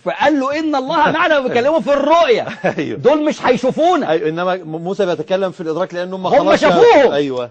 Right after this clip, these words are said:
Speaker 1: يعني محمد بيكلم
Speaker 2: جميلة.
Speaker 1: الصديق، هم مش هيشوفونا.
Speaker 2: جميلة، جميلة.
Speaker 1: أنت فاهمني؟
Speaker 2: جميلة
Speaker 1: مش
Speaker 2: طبعا.
Speaker 1: هيدركوا، مش
Speaker 2: أيوه،
Speaker 1: إدراك.
Speaker 2: أيوه، ما، ما وصلناش
Speaker 1: رؤية.
Speaker 2: لكده خالص.
Speaker 1: أيوه. فما تقوليش في إشكالية، ما فيش إشكالية، إحنا اللي عاملين الإشكالية
Speaker 2: أيوه.
Speaker 1: بعدم فهمنا للقرآن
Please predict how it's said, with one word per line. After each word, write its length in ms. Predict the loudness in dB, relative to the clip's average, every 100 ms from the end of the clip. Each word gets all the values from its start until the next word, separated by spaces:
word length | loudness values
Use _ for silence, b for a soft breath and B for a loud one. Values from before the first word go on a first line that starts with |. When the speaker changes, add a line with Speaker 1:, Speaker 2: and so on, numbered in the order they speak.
| _
Speaker 1:
يعني 260 | -8 -6 -6
محمد 580 | -6 -4 -4 0 -2 -2
بيكلم 340 | -6 -2 -2
Speaker 2:
جميلة. 120 | -2 -4
Speaker 1:
الصديق، 460 | -8 -8 -8 0
هم 120 | 0 0 -4
مش 220 | -4 -2
هيشوفونا. 680 | 0 0 -2 -2 0 0 -2
Speaker 2:
جميلة، 440 | -10 -10 -10 -12 -14
جميلة. 380 | -16 -14 -14 -16 -8
Speaker 1:
أنت 160 | -8 -4
فاهمني؟ 360 | -2 0 2 -2
Speaker 2:
جميلة 60 | -4
Speaker 1:
مش 100 | -6
Speaker 2:
طبعا. 100 | -2
Speaker 1:
هيدركوا، 580 | 0 0 0 0 -4 -4
مش 240 | -8 -6
Speaker 2:
أيوه، 100 | -4 2
Speaker 1:
إدراك. 300 | 4 4 2
Speaker 2:
أيوه، 140 | -2
ما، 100 | -4
ما 120 | 0
وصلناش 240 | 2 4 2
Speaker 1:
رؤية. 220 | 0 0
Speaker 2:
لكده 180 | -2 -2
خالص. 320 | 0 0 0
Speaker 1:
أيوه. 720 | -2 0 0 -2 -4 -6 -6 -8 b -6
فما 460 | -6 -6 -8 -8
تقوليش 520 | -6 -4 -2 0 -2
في 180 | 0 0
إشكالية، 580 | 0 -2 0 0 -2 -6
ما 100 | -6
فيش 180 | -6 -4
إشكالية، 540 | -4 -2 -2 0 0 0
إحنا 340 | -2 -6 -8
اللي 120 | -6
عاملين 380 | -6 -6 -6 -6
الإشكالية 480 | -8 -10 -6 -6 -6
Speaker 2:
أيوه. 120 | -8
Speaker 1:
بعدم 380 | -6 -2 0 0
فهمنا 360 | -2 -4 -4 -4
للقرآن 560 | -6 -6 -6 -4 -4